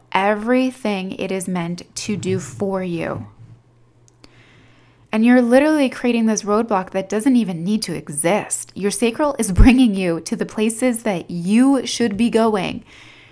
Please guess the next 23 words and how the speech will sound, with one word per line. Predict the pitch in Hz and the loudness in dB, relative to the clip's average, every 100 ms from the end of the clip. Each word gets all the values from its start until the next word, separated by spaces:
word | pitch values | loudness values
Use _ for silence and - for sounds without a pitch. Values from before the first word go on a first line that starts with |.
| _ _ _ _ _ _ | _ _ _ _ _ _
Should | - 269 269 226 | -2 4 6 4
is | 233 202 | 0 0
the | 220 | 2
good | 233 190 | 2 2
should. | 233 208 - | 0 0 0
<laughs> | 233 226 185 214 - - - | 0 0 0 -4 -6 -20 -4
You | 226 247 | 2 4
are | |
meant | 208 220 240 | 4 2 0
to | 233 | 0
go | 220 | 0
there. | 220 190 170 - - | 2 0 -2 -8 -6
God, | - 220 214 | 4 6 6
the | 220 | 2
universe | 214 208 208 | 0 0 -2
is | 196 | 0
like, | 196 190 - | 0 0 0
"Over | 208 233 | 0 0
here, | 269 254 | 2 2
over | 214 233 | 2 2
here, | 247 247 | 2 2
over | 233 226 | 2 2
here." | 240 247 220 | 2 2 0